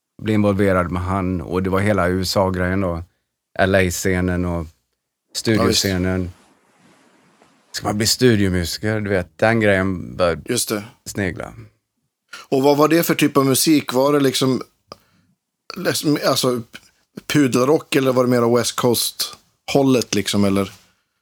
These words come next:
Speaker 1: Jag kom ju från den här Kiss, Deep Purple, Rainbow, Sabbath, ehm.
Speaker 2: Mer classic rock liksom.
Speaker 1: Ja, och sen sneglade jag in på Pink Floyd och sen köpte jag Dave Gilmours, eh, andra soloskiva About Face.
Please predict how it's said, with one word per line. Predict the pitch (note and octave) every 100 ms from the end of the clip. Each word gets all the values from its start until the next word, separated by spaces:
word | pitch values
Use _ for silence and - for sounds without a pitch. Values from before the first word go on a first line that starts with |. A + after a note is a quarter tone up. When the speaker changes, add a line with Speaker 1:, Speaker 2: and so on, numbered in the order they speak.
| _ _ - - - - -
Speaker 1:
Jag | B2+ C#3+
kom | - E3+ C#3+
ju | D#3
från | D#3+ D3+ C3+
den | C3 B2+
här |
Kiss, | A#2 - C#3+ - - - -
Deep | C3 -
Purple, | C3 G#2 A#2+
Rainbow, | A#2+ A#2 G#2+ A2
Sabbath, | A2+ A#2+ G#2+ F#2 G2+ G#2 - F#2+ F#2 - -
ehm. | G2 G2 F#2 F#2 F2+ _ _ - - C#3 F#2 - - - - _ _ _ _ _ _ -
Speaker 2:
Mer | B2 A#2
classic | - B2 A#2+ G#2 G2+
rock | F2 -
liksom. | D#2+ - -
Speaker 1:
Ja, | A2+ A2+ B2
och | A#2+
sen | B2+ A#2
sneglade | C3+ C3+ C3+ C3
jag |
in | A2+
på | B2
Pink | B2 A#2 G#2
Floyd | A#2+ A2+ A#2+ A#2+
och | A#2+
sen | B2
köpte | A#2+ B2+ -
jag | G#2+
Dave | G#2+ G#2
Gilmours, | G2+ G#2+ G2 G2 A2+ A2+ - - -
eh, | G#2 -
andra | B2+ A2 G#2
soloskiva | B2+ G#2+ G#2 G2 G2
About | G2 G2+ -
Face. | G#2 G#2 G#2+ - - -